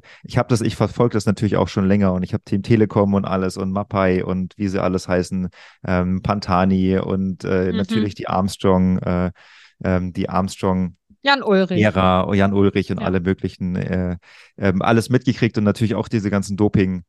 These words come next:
Speaker 1: ähm, Doping-Vorwürfe teilweise und Doping, ähm, Geständnisse und diese ganzen Skandale. Da gibt's tolle Podcasts auch von der, von der Sportschau drüber.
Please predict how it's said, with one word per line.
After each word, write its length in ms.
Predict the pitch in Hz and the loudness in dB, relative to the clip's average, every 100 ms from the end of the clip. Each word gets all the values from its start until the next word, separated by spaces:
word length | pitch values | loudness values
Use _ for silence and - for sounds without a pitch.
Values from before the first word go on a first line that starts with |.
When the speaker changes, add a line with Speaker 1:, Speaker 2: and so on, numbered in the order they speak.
| _ _ _ | _ _ _
Speaker 1:
ähm, 400 | 98 90 87 87 | -6 -4 -4 -4
Doping-Vorwürfe 960 | 82 101 - 92 85 - 113 117 113 107 | 0 0 0 -2 -4 0 2 4 2 0
teilweise 540 | 98 98 95 95 92 | 0 0 2 2 0
und 160 | 98 92 | -4 -2
Doping, 520 | 98 - 92 90 90 90 | -2 0 -2 -4 -8 -8
ähm, 380 | 85 85 85 - | -6 -6 -8 -8
Geständnisse 840 | - - 107 - 104 - 98 92 | -6 0 0 2 -2 2 2 2
und 280 | 92 85 85 | 0 -4 -6
diese 260 | 92 82 82 | -8 -10 -6
ganzen 260 | 92 87 | -4 -4
Skandale. 560 | 90 - 85 90 92 95 - - | -6 -6 -2 2 2 0 -4 -4
Da 80 | 107 | 0
gibt's 220 | 117 - | 0 0
tolle 260 | 131 131 | 2 2
Podcasts 540 | 127 131 - - 113 - | 2 -2 -2 -2 -2 -2
auch 140 | 110 | -4
von 120 | - | -2
der, 300 | 104 98 101 | 0 0 0
von 180 | - 104 | -4 -4
der 180 | 95 92 | 0 -2
Sportschau 580 | - 107 117 - 120 117 | -2 0 0 -2 -4 -4
drüber. 420 | - 120 113 117 | -4 -2 -2 -4